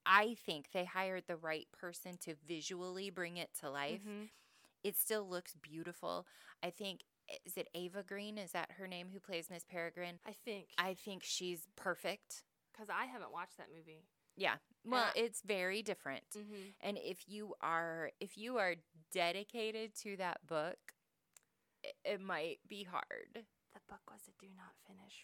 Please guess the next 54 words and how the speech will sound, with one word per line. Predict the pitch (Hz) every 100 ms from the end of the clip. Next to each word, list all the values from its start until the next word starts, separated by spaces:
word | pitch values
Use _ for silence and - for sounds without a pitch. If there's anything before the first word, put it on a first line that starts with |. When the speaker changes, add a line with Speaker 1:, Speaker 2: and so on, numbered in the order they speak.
| -
Speaker 2:
for | 196
Speaker 1:
Was | 208 170
Speaker 2:
me. | 196
Speaker 1:
it? | 196
The | -
Speaker 2:
Yeah. | 208
<laughs> | 202
Speaker 1:
first | 202 190 240
one? | 208 214 220
Speaker 2:
Yeah. | 208 170 185 -
Speaker 1:
I | 202 269
Speaker 2:
And |
Speaker 1:
haven't, | 349 262 202 - - -
I | 220
haven't | 269 247 240 -
finished, | 214 202 196 - - - -
I | 196
didn't | 196 190 240
finish | 247 233
the | -
second | 214 202 202 190
one, | 185 175
and | 170
I |
haven't | 180 170 165 -
read | 165 156
the | 160 -
third. | - - - -
Speaker 2:
And | 240 -
I | 233
will | 254 294
say, | - 190 143 175
there's | 196 190 -
nothing | 185 202 202
wrong | 214 190 185
with | 185 170
the |
book | 156 143 - -
that | -
kept | - 156
me | 165
from | 170 180
finishing | 180 151 143 165 156
it. | 160 - _ _ -
It | 226
is | 254 196
a |
beautiful | 165 165 175 - 156 -
book. | - - - -
Speaker 1:
Mm-hmm. | 190 170
Speaker 2:
It | 175
is | 233 196
incredibly | 185 - - 202 220 208 214 202 202
illustrated, | 214 202 196 - 196 190 185